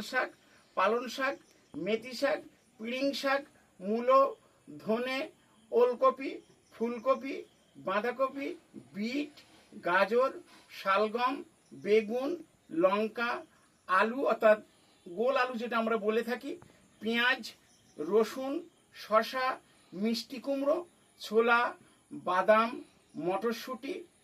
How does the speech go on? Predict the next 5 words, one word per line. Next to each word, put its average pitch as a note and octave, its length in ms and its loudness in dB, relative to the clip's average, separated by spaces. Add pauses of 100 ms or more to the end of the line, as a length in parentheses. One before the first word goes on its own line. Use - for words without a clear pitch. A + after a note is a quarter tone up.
(200)
বিনস, B3+ 420 -4 (460)
টমেটো, A3+ 480 0 (560)
লেটুস, B3+ 420 2 (540)
ব্রোকলি, A#3 540 2 (520)
শিম, B3 380 -4